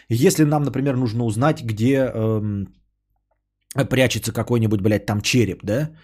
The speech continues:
то логично туда будет послать, э, э, вот эту самую Наташу Романов. То есть это ты одновременно и показываешь жопы, да, вот тебе и деньги, вот тебе и актриса в-, э, э, использована. И, и есть в этом какая-то логика.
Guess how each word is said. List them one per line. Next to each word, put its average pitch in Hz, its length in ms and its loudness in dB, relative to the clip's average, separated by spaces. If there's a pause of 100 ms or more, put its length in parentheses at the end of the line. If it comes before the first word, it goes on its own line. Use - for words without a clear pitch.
(280)
то 139 100 6
логично 147 440 2
туда 135 220 2
будет 139 280 0
послать, 143 420 0
э, 135 40 2
э, 120 680 2 (360)
вот 113 300 2
эту 127 140 -2
самую 131 300 2
Наташу 139 320 0
Романов. 156 460 2
То 135 100 2
есть 127 160 0
это 160 240 4 (560)
ты 226 100 4
одновременно 208 400 0
и 202 40 -2
показываешь 202 480 0
жопы, 165 340 0
да, 147 300 0
вот 143 200 -4
тебе 139 200 -2
и 131 100 0
деньги, 156 380 2
вот 139 200 -4
тебе 135 200 -2
и 135 100 0
актриса 143 640 -2
в-, 110 240 -10
э, 113 500 0 (500)
э, 110 120 -2
использована. 107 720 0 (340)
И, 170 880 0 (380)
и 151 80 2
есть 208 280 4
в - 20 -2
этом 220 180 -4
какая-то 208 380 0
логика. 160 480 2